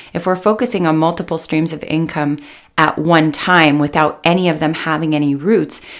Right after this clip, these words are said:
we're going to find that it's going to be a lot harder, it's going to take a lot more time, and ultimately may lead you into a little bit of burnout. And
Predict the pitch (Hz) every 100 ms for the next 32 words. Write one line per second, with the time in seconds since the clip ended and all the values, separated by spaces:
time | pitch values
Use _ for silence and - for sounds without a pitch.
0 | - 170 175 190 214 202 - 165 165 151
1 | 151 - 160 156 151 143 - - - 247
2 | 240 233 - - 160 151 - 160 147 147
3 | - 147 139 - 185 185 180 165 160 -
4 | 208 302 - 180 165 170 175 254 196 175
5 | 160 151 - 160 151 160 156 151 - -
6 | - - 175 175 175 160 147 151 143 135
7 | - - - - - _ - 165 160 165
8 | 165 -